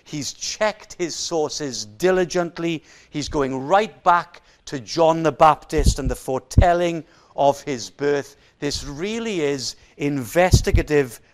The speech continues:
writing at its very best.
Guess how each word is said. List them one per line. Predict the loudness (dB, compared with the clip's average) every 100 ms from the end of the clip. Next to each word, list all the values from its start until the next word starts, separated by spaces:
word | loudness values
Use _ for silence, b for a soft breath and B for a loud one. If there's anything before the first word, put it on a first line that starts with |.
| b
writing | 2 2 2 -4 -6 -6 -10 -6
at | -6 -6 -16 -12
its | -12 -10 -12
very | -6 0 0 0 -8 -12 _ _ _
best. | 0 0 0 -8 -10 -10 -20